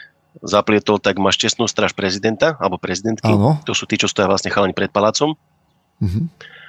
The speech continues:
Speaker 1: A potom máš čestnú stráž ministerstva obrany. A tam som bol vlastne ja.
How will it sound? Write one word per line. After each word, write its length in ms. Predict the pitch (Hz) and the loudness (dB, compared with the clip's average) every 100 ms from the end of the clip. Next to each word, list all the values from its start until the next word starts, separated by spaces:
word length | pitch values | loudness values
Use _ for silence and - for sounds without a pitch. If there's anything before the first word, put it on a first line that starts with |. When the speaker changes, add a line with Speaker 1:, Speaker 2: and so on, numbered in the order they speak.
| - - - - - _ _ - | -20 -20 -20 -20 -20 _ _ -2
Speaker 1:
A 380 | 90 87 87 90 | 2 4 4 2
potom 240 | 104 113 | 0 0
máš 160 | 107 - | 0 0
čestnú 220 | 113 120 | -2 -2
stráž 220 | 101 107 | -2 0
ministerstva 560 | 95 104 95 107 - 104 | 0 0 -2 -4 -2 -2
obrany. 400 | 98 90 85 73 | 0 -2 -4 -6
A 100 | 76 | -12
tam 220 | - 98 | -4 -4
som 160 | - 95 | -2 -2
bol 100 | 95 | 0
vlastne 300 | 90 - 85 | 0 -2 -2
ja. 140 | 82 | -2